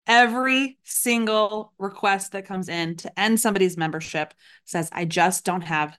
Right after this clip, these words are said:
time to focus on all the things that you do. I don't have time to come to the trainings. I don't have time to log into the portal.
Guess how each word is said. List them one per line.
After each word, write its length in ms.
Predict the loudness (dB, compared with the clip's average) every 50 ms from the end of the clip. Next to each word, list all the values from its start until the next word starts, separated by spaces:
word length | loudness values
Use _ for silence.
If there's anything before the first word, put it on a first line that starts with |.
| _ -18
time 500 | -14 -10 -8 -8 -8 -8 -10 -14 -16 -20 _ _ -4
to 100 | -4 -4
focus 480 | 0 0 0 0 0 -2 -2 -2 -2
on 140 | -2 -2 -2
all 160 | -2 -4 -4
the 80 | -4 -6
things 360 | -8 -8 -8 -6 -6 -8 -8
that 120 | -12 -10
you 100 | -10 -8
do. 400 | -4 0 2 4 4 4 4 2 -2 -8 _ _ _ -8 -6
I 100 | -4 -4
don't 180 | -4 -4 -6
have 200 | -6 -8 -12 -12
time 340 | -8 -6 -4 -4 -2 -2 -4 -6
to 300 | -6 -6 -6 -6 -8 -10
come 180 | -10 -8 -6 -6
to 120 | -6 -6
the 60 | -8 -10
trainings. 600 | -8 -2 2 2 4 4 4 2 2 0 -2 -4
I 80 | -6 -6
don't 140 | -6 -6
have 120 | -8 -8 -10
time 280 | -10 -10 -10 -8 -8
to 80 | -8 -8
log 240 | -8 -8 -6 -8 -8
into 160 | -12 -14 -12
the 80 | -14 -10
portal. 560 | -2 0 2 2 2 2 4 2 2 2